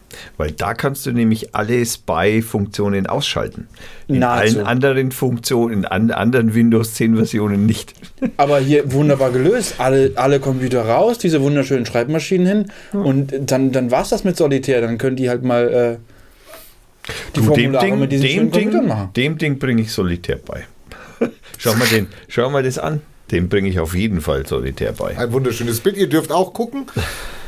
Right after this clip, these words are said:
Speaker 3: So, zweitausendfünfzehn gab es weltweit nur noch einen mechanischen Schreibmaschinenhersteller.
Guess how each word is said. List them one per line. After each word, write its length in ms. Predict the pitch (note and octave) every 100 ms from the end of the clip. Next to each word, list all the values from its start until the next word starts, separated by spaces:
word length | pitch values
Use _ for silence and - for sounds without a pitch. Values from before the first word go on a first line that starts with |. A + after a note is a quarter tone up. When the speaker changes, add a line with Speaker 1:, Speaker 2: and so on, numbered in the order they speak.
| - -
Speaker 3:
So, 280 | - G#3+ D3+
zweitausendfünfzehn 1040 | D3+ G3 G3+ G3+ F#3+ B3+ A#3+ - C4+ B3+
gab 280 | F#3+ F#3+ -
es 140 | F#3+
weltweit 800 | E3 F3 D3+ D#3+ F3 F3 - - E3+
nur 160 | C#3 D3
noch 240 | C#3 -
einen 540 | C3+ C#3 D3 D3 C#3 B2
mechanischen 640 | A2+ B2+ C3 C3 B2+ B2
Schreibmaschinenhersteller. 1080 | - A2+ A2+ A2+ A2 G#2 F#2+ - F2+ E2+